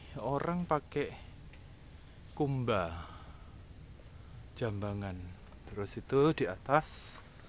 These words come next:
di atas ada makara, boma kalau di Bali. Ini juga kayaknya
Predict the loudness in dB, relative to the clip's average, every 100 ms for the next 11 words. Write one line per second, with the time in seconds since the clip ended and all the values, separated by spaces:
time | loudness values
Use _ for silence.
0 | -16 -14 -14 -14 -14 -16 -14 -4 -4 -2
1 | -4 0 0 2 2 2 4 4 4 2
2 | 0 0 4 8 12 12 12 10 6 -4
3 | -10 -16 -16 -18 -16 -16 -16 -16 -16 -16
4 | -16 -16 -16 -16 -18 -6 10 12 12 12
5 | 10 8 4 2 -4 -4 -6 -8 -10 -18
6 | -16 -16 -16 -16 -16 -16 -16 -16 -16 -12
7 | -6 -2 -2 0 2 2 4 2 0 -4